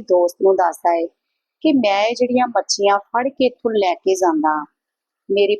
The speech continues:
ਪਤਨੀ ਤੇ ਮੇਰਾ ਲੜਕਾ, ਉਹਨਾਂ ਨੂੰ ਮੈਂ ਇੱਕ ਕਿਰਾਏ ਤੇ ਦੁਕਾਨ ਸ਼ਹਿਰ ਦੇ ਵਿੱਚ ਲਈ ਹੋਈ ਹੈ। ਤੇ ਉਹ ਦੋਵੇਂ ਜਾਣੇ ਕੀ ਕਰਦੇ ਆ ਕਿ ਉਸ ਕਿਰਾਏ ਦੀ ਦੁਕਾਨ ਤੇ ਜਾਂਦੇ ਆ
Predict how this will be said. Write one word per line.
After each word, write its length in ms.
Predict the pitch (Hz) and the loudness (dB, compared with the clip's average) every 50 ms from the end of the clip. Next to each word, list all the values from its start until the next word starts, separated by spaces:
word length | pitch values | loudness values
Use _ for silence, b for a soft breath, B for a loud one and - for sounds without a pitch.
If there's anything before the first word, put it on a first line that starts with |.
| - | -2
ਪਤਨੀ 460 | - 185 - - - 185 190 190 190 | -4 -4 -2 0 2 4 4 4 4
ਤੇ 180 | 185 - 202 196 | 2 0 -2 0
ਮੇਰਾ 300 | 190 170 175 175 170 170 | 2 2 2 2 2 0
ਲੜਕਾ, 480 | 170 165 160 156 - _ - 156 151 147 143 _ _ _ _ _ _ _ _ _ _ _ _ _ - | -2 -4 -6 -6 -6 _ -4 -2 -2 -2 -4 _ _ _ _ _ _ _ _ _ _ _ _ _ -2
ਉਹਨਾਂ 360 | 262 269 285 277 277 277 254 | 0 2 2 2 2 0 0
ਨੂੰ 140 | 233 208 185 180 180 196 | 0 0 0 0 0 0
ਮੈਂ 160 | 214 240 247 254 - - | 0 0 0 -2 -2 0
ਇੱਕ 240 | - 269 254 - - 262 | -2 -2 0 -2 -4 -4
ਕਿਰਾਏ 460 | - - 247 226 220 214 220 233 247 | -2 -2 0 0 2 2 2 0 0
ਤੇ 160 | - 277 269 240 | 0 0 0 0
ਦੁਕਾਨ 640 | 220 233 - - - 190 185 185 185 185 190 190 196 | 0 -2 -2 -2 0 0 2 2 2 2 0 0 0
ਸ਼ਹਿਰ 380 | - - - - 285 302 302 311 | -2 -4 -2 0 -2 -2 -2 -2
ਦੇ 120 | 247 269 262 | 0 0 0
ਵਿੱਚ 220 | 220 190 - - 185 | 0 -2 -2 -2 -2
ਲਈ 240 | 180 170 165 165 | 0 0 0 -2
ਹੋਈ 220 | 160 - 170 170 - | -2 -4 -4 -4 -4
ਹੈ। 160 | - - - _ _ _ _ _ _ _ _ _ _ _ _ _ _ _ _ _ _ _ _ _ - | -6 -10 -20 _ _ _ _ _ _ _ _ _ _ _ _ _ _ _ _ _ _ _ _ _ -2
ਤੇ 60 | 330 | -2
ਉਹ 100 | 339 330 | -2 0
ਦੋਵੇਂ 360 | 233 233 233 254 285 302 311 | 0 0 2 2 2 2 2
ਜਾਣੇ 280 | 294 294 269 247 240 240 | 2 0 -2 -4 -6 -10
ਕੀ 140 | - - 220 | -14 -16 -10
ਕਰਦੇ 400 | - - 220 208 202 - 202 202 202 | -4 -2 -2 -2 0 0 2 2 2
ਆ 160 | 202 196 202 | 2 0 -2
ਕਿ 160 | 202 - 240 | 0 0 0
ਉਸ 160 | 233 - - | 0 0 -2
ਕਿਰਾਏ 340 | - - 208 190 175 170 175 | -4 -2 -2 0 -2 -2 -2
ਦੀ 140 | 175 208 220 | -2 -2 -2
ਦੁਕਾਨ 440 | 208 208 - - 185 180 175 175 175 | -2 -2 -2 -2 -2 0 0 -2 -2
ਤੇ 160 | - 196 190 | 0 -2 -2
ਜਾਂਦੇ 460 | 185 - 170 143 135 135 147 151 170 175 | 0 0 -4 -4 -2 0 2 2 4 2
ਆ 80 | 170 | 0